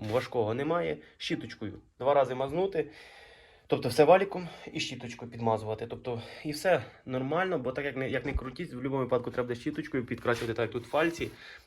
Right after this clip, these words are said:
Е, я так складав корпус на корпус, ну то видно білу щілинку, ну некрасиво. Тому в будь-якому випадку треба щіточкою підмазувати. Так що,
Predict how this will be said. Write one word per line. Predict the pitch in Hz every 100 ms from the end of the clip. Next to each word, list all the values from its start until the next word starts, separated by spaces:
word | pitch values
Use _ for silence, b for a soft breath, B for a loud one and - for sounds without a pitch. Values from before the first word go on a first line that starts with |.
| -
Е, | 113
я | 127
так | 127
складав | - 131 117
корпус | 127 - 131
на | 156
корпус, | 180 165 139
ну | 147
то | 127
видно | 120 117 107
білу | 110 107 98
щілинку, | - 127 110 104 113
ну | 110
некрасиво. | 110 - - - -
Тому | 113 123
в |
будь-якому | 120 - - 120 135 131
випадку | 131 143 120
треба | 117 110 107
щіточкою | - - 127 - 110
підмазувати. | 110 92 87 107 -
Так | 107 104
що, | -